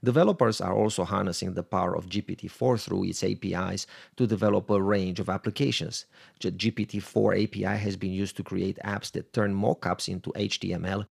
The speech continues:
optimize landing pages, and even narrate life stories in the style of David Attenborough. These applications demonstrate the versatility and power of G P T four in understanding and generating human-like text for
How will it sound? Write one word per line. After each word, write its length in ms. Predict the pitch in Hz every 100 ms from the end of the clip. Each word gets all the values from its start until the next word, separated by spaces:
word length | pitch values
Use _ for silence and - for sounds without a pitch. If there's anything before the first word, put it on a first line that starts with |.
| _ -
optimize 500 | 160 - 139 120 107
landing 380 | 98 101 104 92
pages, 560 | - 87 85 104 98 - _ -
and 140 | 135
even 360 | 139 151 147 139
narrate 400 | 135 135 98 90
life 260 | 90 92
stories 580 | - - 85 87 95 - -
in 180 | 117 92
the 80 |
style 460 | 87 - 82 80 90
of 240 | - 92 107
David 300 | 87 87 -
Attenborough. 560 | - 82 82 - 62 58 - _ _ _ _ -
These 220 | 127 196
applications 680 | 180 131 113 113 110 104 92
demonstrate 460 | 101 98 95 95
the 80 | 87
versatility 720 | 85 90 - 85 107 95 -
and 180 | 80 87
power 300 | - 110 101
of 140 | 85 92
G 100 | 90
P 140 | -
T 120 | -
four 360 | 85 - 95 95
in 100 | 92
understanding 760 | 92 123 107 - - 82 87 92
and 160 | 85 82
generating 640 | 107 110 98 90 - 98
human-like 680 | - 107 110 95 90 90 _
text 300 | 95 92 -
for 300 | - - 95